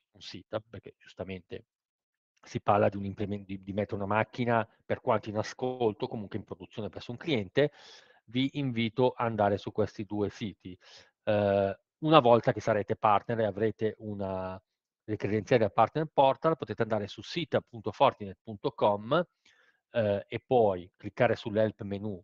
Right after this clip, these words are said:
che vi porterà in una pagina con n mila, comunque parecchi documenti tecnici sul sit up,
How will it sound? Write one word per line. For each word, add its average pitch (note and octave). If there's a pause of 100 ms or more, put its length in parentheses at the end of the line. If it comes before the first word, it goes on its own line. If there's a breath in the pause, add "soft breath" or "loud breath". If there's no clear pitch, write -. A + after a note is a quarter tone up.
che G2
vi F#2
porterà G2+
in F#2
una F2+ (100)
pagina F#2+
con F#2 (220)
n B2
mila, G#2
comunque G2 (260)
parecchi A2 (280)
documenti A2
tecnici F#2+
sul G#2
sit -
up, D3